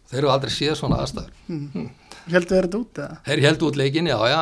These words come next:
Speaker 1: en, eh, ég held að leikurinn hafi farið þrjú núll, með vinni það.
Speaker 2: Og þú skoraði?
Speaker 1: Já, ég skoraði aftur.
Speaker 2: Já, já. Svo, svo kemur eitthvað skrítinn við þetta leikur. Ég man náttúrulega ekki neitt eftir þess að ég er svo ungur.
Speaker 1: Já, einmitt.
Speaker 2: En næsti leikur þá var íslenska landsliðið á móti Manchester City.
Speaker 1: Já, það var, Manchester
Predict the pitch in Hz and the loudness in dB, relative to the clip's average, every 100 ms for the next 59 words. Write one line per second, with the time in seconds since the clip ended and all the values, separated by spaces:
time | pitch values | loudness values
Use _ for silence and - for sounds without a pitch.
0 | 135 101 127 139 110 107 110 107 104 104 | 0 -4 -8 -8 -10 -8 -8 -6 -6 -6
1 | 110 113 120 127 127 139 175 214 165 107 | -4 -4 -4 -4 -4 -4 -4 -6 -8 -10
2 | 104 127 127 151 - - 185 180 170 165 | -8 -8 -10 -14 -10 -4 -2 2 2 2
3 | 220 135 185 - 151 147 135 - - - | 2 2 0 -2 -4 0 0 0 -4 -6
4 | 160 170 175 170 - - - - - 247 | -4 -4 -6 -8 -10 -18 -18 -16 2 4
5 | 247 233 226 254 254 262 254 233 247 262 | 4 0 0 0 6 6 6 2 4 4
6 | 269 233 202 175 175 180 185 - - 202 | 6 6 6 4 4 4 2 2 6 8
7 | 233 247 226 196 202 220 208 196 220 190 | 8 4 2 2 4 6 4 2 4 4
8 | 190 185 180 196 180 180 180 170 160 165 | 4 4 2 2 0 -2 0 0 0 0
9 | 165 240 - 101 98 98 - - - 175 | 2 0 -2 -8 -6 -6 -8 -8 0 4
10 | 208 214 240 233 226 208 208 190 190 - | 4 2 2 2 2 2 4 4 0 -10
11 | - 220 247 202 208 220 214 202 190 214 | -6 -2 -2 0 -2 -2 -4 -4 -4 -4
12 | 233 202 190 277 - - 135 - - - | -4 -8 -6 -6 -8 -14 -16 -18 -20 -20
13 | _ - 120 104 117 110 139 165 202 196 | _ -10 -6 -2 -2 4 6 8 8 6
14 | 135 139 160 165 160 214 170 | 4 -2 -2 -2 -4 -2 -2